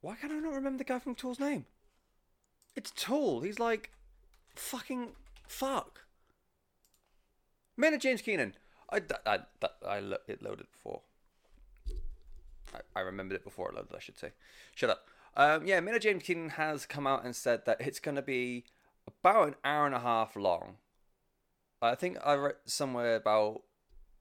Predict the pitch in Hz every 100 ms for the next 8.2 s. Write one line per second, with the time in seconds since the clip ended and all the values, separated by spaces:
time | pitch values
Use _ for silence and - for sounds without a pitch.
0 | _ _ _ - 139 147 151 - 127 147
1 | 151 143 143 135 - 147 143 139 156 -
2 | - - _ _ - - - - - -
3 | _ _ _ _ - 120 123 123 123 123
4 | 120 117 _ _ _ _ _ _ _ _
5 | _ - - 151 147 185 180 160 156 -
6 | 147 147 139 - - 147 - - 135 139
7 | 180 185 190 - 139 135 135 139 147 -
8 | 143 190